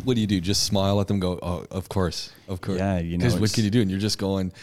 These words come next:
Speaker 1: you and I both know how this happened. <laughs>
Speaker 2: Yeah. Yeah, it's, it's one of those situations, like I say, I, I'd like to speak to Jenna about it 'cause I'm sure she gets some really,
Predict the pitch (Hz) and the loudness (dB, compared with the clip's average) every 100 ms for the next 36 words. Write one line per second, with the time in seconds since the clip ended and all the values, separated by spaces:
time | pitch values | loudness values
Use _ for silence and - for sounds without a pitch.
0 | - - _ _ - 110 104 95 92 95 | -20 -20 _ _ -2 0 2 2 2 0
1 | 95 92 85 85 - 82 80 80 - - | 2 0 0 -2 -2 -4 -4 -8 -12 -14
2 | - - 98 98 101 - - - - - | -14 -8 -2 0 -2 -4 -10 -12 -8 -6
3 | 95 95 101 101 - - 104 - 123 120 | -2 0 0 0 -2 -4 -4 0 4 4
4 | 107 101 - 101 104 101 - 95 87 - | 4 2 0 -2 0 0 2 2 2 -2
5 | - 92 92 - 104 101 92 92 107 107 | -6 -4 -4 0 0 2 0 0 0 -2
6 | - 90 - 90 - 98 101 98 87 82 | -4 -8 -6 -6 -2 2 4 4 2 -2
7 | - 95 90 - 101 - 87 90 - - | -6 -8 -6 0 0 0 -2 -2 -4 -2
8 | 90 90 90 90 | 0 0 0 -4